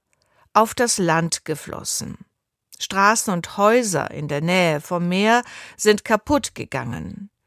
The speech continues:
Viele Schiffe sind gesunken.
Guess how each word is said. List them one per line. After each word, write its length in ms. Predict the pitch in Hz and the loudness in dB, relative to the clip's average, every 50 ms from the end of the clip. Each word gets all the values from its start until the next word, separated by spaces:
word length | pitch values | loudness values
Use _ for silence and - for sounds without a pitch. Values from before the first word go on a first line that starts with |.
| _ _ | _ _
Viele 560 | - - - 247 247 233 226 226 220 220 214 | -12 -4 0 0 2 2 4 4 4 4 2
Schiffe 680 | - - - 302 302 - - - 175 175 196 208 202 - - | 0 0 0 0 -2 -2 0 2 2 4 4 2 0 -4 -6
sind 600 | - 170 160 175 175 170 160 156 - - - _ | -8 -6 -2 0 0 0 -2 -4 -8 -12 -10 _
gesunken. 720 | 220 220 202 196 233 233 208 175 - - - 175 - - | -4 -2 -2 0 2 2 2 0 -2 -6 -10 -12 -12 -12